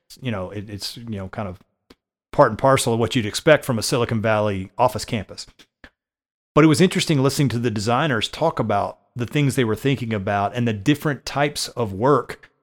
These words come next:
that would be going on in the office, depending on whether someone was, uh, there for part of the day or all the day. Hybrid worker, you know, um, just coming for a meeting, or someone who came to the office more frequently. And so you've got these different flavors now of,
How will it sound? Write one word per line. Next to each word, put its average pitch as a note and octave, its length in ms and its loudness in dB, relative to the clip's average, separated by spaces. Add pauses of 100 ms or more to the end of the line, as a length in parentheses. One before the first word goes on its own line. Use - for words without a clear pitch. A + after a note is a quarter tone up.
that C3 120 2
would B2 120 4
be B2+ 100 2
going C#3 380 4
on B2+ 240 2
in D3+ 240 0
the B2+ 120 0
office, C3+ 600 -4 (220)
depending C3 440 2
on A#2+ 260 2
whether A#2 260 0
someone A2+ 500 -2
was, G#2 400 -2 (380)
uh, G#2 240 -2
there A2 400 2
for G#2 400 -2
part A#2 280 0
of A#2 60 0
the B2 60 2
day C3+ 440 -2
or C#3 120 -2
all D#3 180 4
the C3 100 0
day. F2 320 -6 (200)
Hybrid C3 380 4
worker, C3 540 -2 (340)
you B2+ 80 -2
know, G2+ 280 -2
um, G#2 320 -6
just B2+ 180 -2
coming B2+ 260 2
for A#2+ 160 -2
a G#2+ 40 -2
meeting, C3 520 -2 (240)
or C3 220 2
someone C#3+ 280 2
who B2 100 2
came C#3 220 -2
to B2+ 60 0
the B2+ 100 2
office A#2+ 320 -2
more A#2 140 -2
frequently. A2 500 -6
And F#2+ 100 -6
so A#2+ 280 0 (300)
you've B2 120 -4
got E3+ 140 2
these D3 140 0
different D#3 320 0
flavors C#3+ 580 -2
now G#2+ 440 -2
of, G#2 440 -4